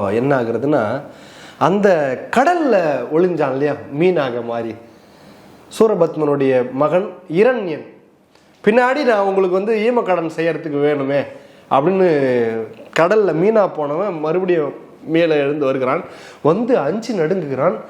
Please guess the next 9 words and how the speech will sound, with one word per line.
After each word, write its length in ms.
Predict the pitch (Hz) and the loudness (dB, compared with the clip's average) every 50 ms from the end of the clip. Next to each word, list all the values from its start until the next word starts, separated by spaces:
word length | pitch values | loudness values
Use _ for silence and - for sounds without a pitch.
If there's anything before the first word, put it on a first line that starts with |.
| - - - - | -20 -14 -4 0
எல்லாரும் 340 | 139 156 180 214 247 269 247 | 0 2 2 2 2 2 0
இறந்துட்டாங்க. 680 | 190 175 190 214 214 185 180 156 139 143 170 226 240 - - - - - - | 0 0 -2 -4 -2 -2 -2 -2 0 -2 -4 -4 -4 -8 -14 -20 -12 -2 0
அப்பாவுக்கு 480 | 143 156 - - 180 262 240 220 220 | 0 0 2 2 2 2 2 0 -2
நான் 160 | 202 185 180 | -2 0 0
வந்து 200 | 185 196 220 226 | -2 -2 -4 -2
ஈமக்கடங்கு 540 | 196 208 240 247 240 240 190 190 190 185 175 - | -2 0 0 0 0 0 0 0 0 0 -2 -2
செய்யலான்னு 360 | 175 180 190 202 202 190 165 | 0 0 2 0 0 0 -2
பார்த்தா 160 | 180 185 185 | -2 -2 0
அவரு 320 | 226 202 180 170 160 151 | 0 0 0 0 0 -2